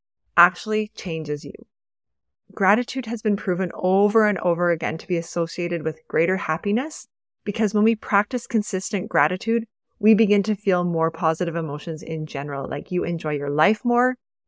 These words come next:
you relish really good experiences, you're able to find the good in so-called negative experiences.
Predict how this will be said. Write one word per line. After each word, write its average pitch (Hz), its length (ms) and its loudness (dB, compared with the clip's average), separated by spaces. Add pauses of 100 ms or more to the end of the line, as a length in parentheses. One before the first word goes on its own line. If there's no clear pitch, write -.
(180)
you 185 420 0
relish 175 560 4
really 170 280 2
good 151 160 0
experiences, 208 760 0
you're 180 140 0
able 160 220 -2
to 175 120 -12
find 170 520 -2
the 151 280 -2
good 165 220 2
in 170 320 -4 (260)
so-called 175 600 2
negative 170 420 4
experiences. 202 920 -4